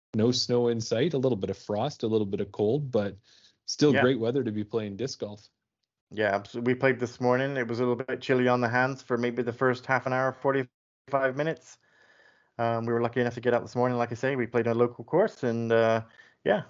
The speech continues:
Speaker 2: once it warmed up, you know, the, there wasn't any, uh, there wasn't any lingering frost on the ground, or discs weren't wet or anything like that. There wasn't any heavy frost, but,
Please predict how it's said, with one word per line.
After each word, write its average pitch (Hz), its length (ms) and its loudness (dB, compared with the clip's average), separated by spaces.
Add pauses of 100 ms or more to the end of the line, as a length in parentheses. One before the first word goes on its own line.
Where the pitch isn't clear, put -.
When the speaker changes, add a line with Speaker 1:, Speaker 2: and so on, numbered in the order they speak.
Speaker 2:
once 123 260 0
it 127 80 2
warmed 123 280 4
up, 131 260 0
you 131 80 -4
know, 127 220 -4 (160)
the, 110 420 0
there 117 120 -2
wasn't 120 260 2
any, 113 420 0
uh, 104 200 4 (480)
there 143 80 4
wasn't 147 200 4
any 139 140 0
lingering 135 480 0
frost 135 360 0
on 139 120 2
the 131 80 -4
ground, 139 340 0
or 113 60 2
discs 123 340 -8
weren't 120 320 -2
wet 127 220 2
or 120 100 -2
anything 123 380 -2
like 117 180 -2
that. 127 220 0
There 117 100 -6
wasn't 123 220 -2
any 117 280 -2
heavy 123 280 -2
frost, 110 480 -6
but, 110 320 -6